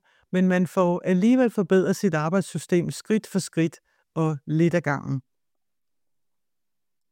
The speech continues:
Det, der i virkeligheden også er centralt i Kanban,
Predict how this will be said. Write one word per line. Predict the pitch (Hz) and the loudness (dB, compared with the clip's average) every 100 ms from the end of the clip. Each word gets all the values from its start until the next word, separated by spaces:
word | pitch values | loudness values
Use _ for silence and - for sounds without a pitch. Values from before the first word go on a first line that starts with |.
| - | 0
Det, | 233 | 2
der | 254 | 4
i | 226 | 4
virkeligheden | 185 240 269 262 233 202 175 | 6 4 4 4 4 4 2
også | 151 151 | 2 0
er | 185 | -2
centralt | - 175 - 160 156 | 0 -2 -2 -4 -4
i | 175 | -4
Kanban, | 160 147 156 160 | -2 -2 -2 -4